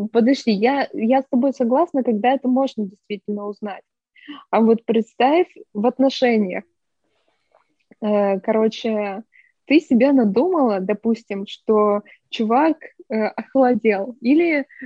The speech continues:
э, что, или, например, <gasps> у тебя патологич-, ну, как называется, патологическая ревность, и ты надумала.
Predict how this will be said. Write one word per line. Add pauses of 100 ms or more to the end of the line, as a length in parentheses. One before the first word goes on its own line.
(140)
э,
что,
или,
например,
<gasps>
у
тебя
патологич-, (420)
ну,
как
называется, (100)
патологическая
ревность, (540)
и
ты
надумала.